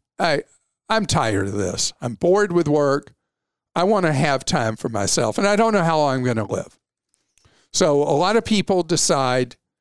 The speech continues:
most often at age sixty-two, they're done. They take early Social Security, and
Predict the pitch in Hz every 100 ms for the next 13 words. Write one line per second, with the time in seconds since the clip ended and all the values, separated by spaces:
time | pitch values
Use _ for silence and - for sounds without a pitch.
0 | _ _ _ _ - 151 180 233 - 156
1 | 139 139 147 131 139 147 139 120 - 190
2 | - - 170 156 254 233 165 - _ _
3 | _ - 180 170 170 135 131 135 - _
4 | _ _ _ _ - 143 165 175 185 165
5 | 180 165 - 180 147 170 - - 147 139
6 | 127 120 120 117 _ _ _ _ _ -
7 | 156 151 143 139 139 135